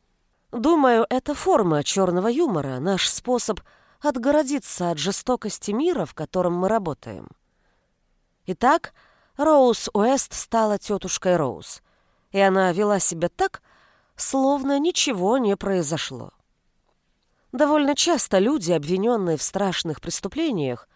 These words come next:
уходят в себя. Они теряют аппетит и практически не разговаривают, когда осознают угрозу пожизненного заключения. К Роуз это не относилось. Она ела всё, что ей давали,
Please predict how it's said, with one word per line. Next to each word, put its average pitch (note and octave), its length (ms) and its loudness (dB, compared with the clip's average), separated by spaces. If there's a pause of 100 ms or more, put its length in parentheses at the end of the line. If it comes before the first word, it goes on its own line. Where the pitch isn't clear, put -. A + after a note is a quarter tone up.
(360)
уходят B3+ 480 0
в - 80 -10
себя. E3 400 -4 (1160)
Они E4+ 180 4
теряют F3 440 2
аппетит C#4 500 0
и C#4+ 100 0
практически C#4+ 800 -4
не B3+ 220 2
разговаривают, G3+ 840 0
когда F3+ 320 0
осознают E3 640 0
угрозу D#3+ 500 -2
пожизненного F#3+ 800 0
заключения. D#3+ 840 -8 (920)
К - 80 -10
Роуз G3 400 4
это A3+ 160 0
не B3+ 120 0
относилось. D#3+ 760 -4 (420)
Она E4 220 2
ела E3 300 2
всё, - 260 -2
что - 200 -6
ей C3+ 160 -4
давали, E3 500 -2